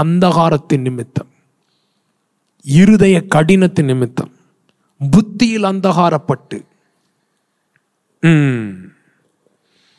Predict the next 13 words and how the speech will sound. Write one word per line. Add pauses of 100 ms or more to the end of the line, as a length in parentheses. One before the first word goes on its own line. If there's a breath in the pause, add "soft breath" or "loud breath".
(460)
darkened
in
their
understanding. (3500)
எஸ். (1700)
So, (760)
புறஜாதிகளைப்
போல
புத்தியில்
நாம்
அந்தகாரப்பட்டு
இருக்கும்
பொழுது,